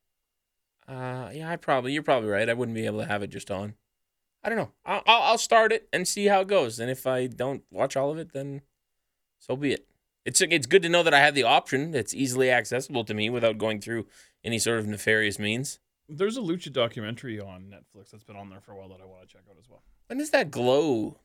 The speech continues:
Speaker 1: thing start, too?
Speaker 2: I th-, I think we talked about it last week or the week before because I'm always here as a dependable person, unlike others. Uh, I'm not sure.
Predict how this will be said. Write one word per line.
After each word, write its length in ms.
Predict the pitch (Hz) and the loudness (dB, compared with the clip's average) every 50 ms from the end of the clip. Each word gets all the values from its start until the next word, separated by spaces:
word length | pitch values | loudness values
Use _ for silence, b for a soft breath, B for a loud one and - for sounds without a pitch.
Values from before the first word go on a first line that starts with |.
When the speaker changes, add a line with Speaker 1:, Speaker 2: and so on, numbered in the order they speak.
| _ | _
Speaker 1:
thing 220 | - 104 101 98 95 | -8 -8 -6 -6 -6
start, 340 | - - 107 95 90 - - | -4 -4 -4 -4 -4 -8 -10
too? 260 | - 123 117 110 - - - | -10 -10 -10 -10 -12 -10 -8
Speaker 2:
I 80 | 147 | -8
th-, 100 | 143 - - _ _ _ _ _ _ _ _ _ _ _ _ _ _ _ _ _ _ _ _ _ _ _ _ _ _ _ _ | -8 -10 -16 _ _ _ _ _ _ _ _ _ _ _ _ _ _ _ _ _ _ _ _ _ _ _ _ _ _ _ _
I 40 | 131 | -18
think 200 | 131 - 262 - | -12 -12 -10 -8
we 60 | 359 | -8
talked 340 | 330 - - 131 127 - - | -10 -10 -8 -8 -8 -8 -8
about 200 | 214 196 147 107 | -8 -10 -8 -8
it 200 | 101 95 92 92 | -10 -12 -14 -14
last 280 | 92 101 110 117 - - | -12 -12 -12 -12 -12 -12
week 160 | 151 156 151 | -12 -10 -10
or 80 | 139 120 | -8 -10
the 60 | 117 | -8
week 180 | 117 120 - _ | -10 -12 -14 _
before 320 | - 113 - 113 110 127 | -20 -20 -18 -12 -12 -10
because 320 | 156 165 143 - 123 110 117 | -10 -10 -12 -14 -14 -14 -14
I'm 140 | 107 110 | -14 -14
always 240 | 110 113 113 113 107 | -14 -14 -14 -14 -16
here 200 | - - 110 117 | -16 -14 -10 -8
as 140 | 135 135 123 | -8 -8 -8
a 60 | 117 | -10
dependable 420 | 104 107 107 123 110 110 110 104 98 | -12 -12 -10 -10 -10 -10 -10 -12 -14
person, 400 | - - 117 120 - 165 170 - _ _ _ _ _ _ | -16 -16 -16 -14 -14 -16 -18 -18 _ _ _ _ _ _
unlike 300 | - 117 113 110 117 113 | -12 -12 -10 -10 -12 -12
others. 320 | - - 135 170 180 175 - _ _ _ _ _ _ _ - | -12 -12 -10 -10 -12 -12 -16 _ _ _ _ _ _ _ -2
Uh, 40 | 156 | 0
I'm 580 | 165 180 185 185 185 185 185 185 185 185 180 | 2 4 4 4 4 4 4 4 2 2 0
not 140 | 180 185 180 | -2 -4 -4
sure. 180 | - - - | -6 -8 -8